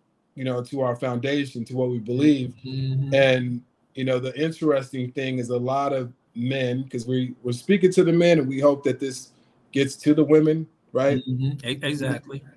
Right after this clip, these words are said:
Speaker 1: And, um, but we hope for the men, um,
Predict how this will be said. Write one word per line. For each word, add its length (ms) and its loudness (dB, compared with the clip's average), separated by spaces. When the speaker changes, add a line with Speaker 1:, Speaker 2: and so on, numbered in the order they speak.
Speaker 1:
And, 240 4
um, 400 2
but 120 -4
we 200 -2
hope 280 -2
for 160 -4
the 120 -6
men, 640 -4
um, 460 -4